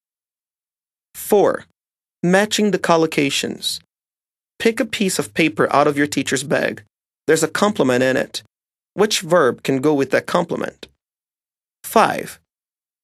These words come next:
tic-tac-toe with the collocations. Pay attention to your teacher's instructions. Six,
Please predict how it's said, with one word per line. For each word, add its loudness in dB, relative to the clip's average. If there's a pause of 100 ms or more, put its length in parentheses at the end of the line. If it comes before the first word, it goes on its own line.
(100)
tic-tac-toe 0 (260)
with -2
the 0
collocations. 0 (760)
Pay 4
attention 2
to -2
your 2
teacher's -2
instructions. -4 (960)
Six, -2